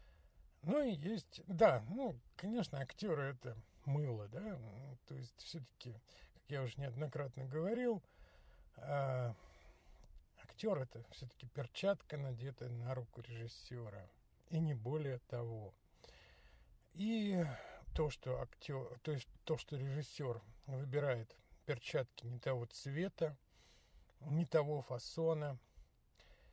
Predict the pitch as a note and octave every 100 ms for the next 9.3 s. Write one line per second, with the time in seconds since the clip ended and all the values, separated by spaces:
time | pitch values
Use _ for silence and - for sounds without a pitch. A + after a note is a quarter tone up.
0 | - _ D#3 F#3 F3 D3 G2+ A2 B2 A2+
1 | A2 A#2+ C#3+ C#3+ D3+ C#3+ B2 - B2 -
2 | - - C#3+ D#3+ C3+ B2+ - - A3 F3+
3 | E3+ C3 B2 B2 - - - - - -
4 | B2 A#2 G#2+ A2+ - _ _ _ _ -
5 | - - - - - C3 B2+ C3+ - -
6 | B2+ B2+ A#2+ - B2+ A#2 A2+ G#2+ G#2+ -
7 | C3 B2+ B2+ A#2+ - A#2 B2+ B2 C#3+ C3
8 | A#2 B3 F#3+ F#3 B2 B2+ C#3 A#2+ B2 C3
9 | B2 A2